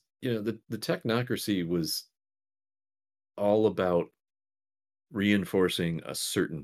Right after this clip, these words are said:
paradigm and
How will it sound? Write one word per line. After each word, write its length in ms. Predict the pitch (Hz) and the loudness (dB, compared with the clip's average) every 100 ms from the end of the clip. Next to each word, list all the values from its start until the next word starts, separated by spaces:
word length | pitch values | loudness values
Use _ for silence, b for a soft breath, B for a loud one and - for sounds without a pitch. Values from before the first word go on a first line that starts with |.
| - | -12
paradigm 640 | - 85 78 67 67 - _ _ _ _ _ _ _ - - - | -4 -2 0 -4 -10 -14 _ _ _ _ _ _ _ -10 -8 -2
and 580 | 87 85 85 82 80 | 0 2 2 0 -4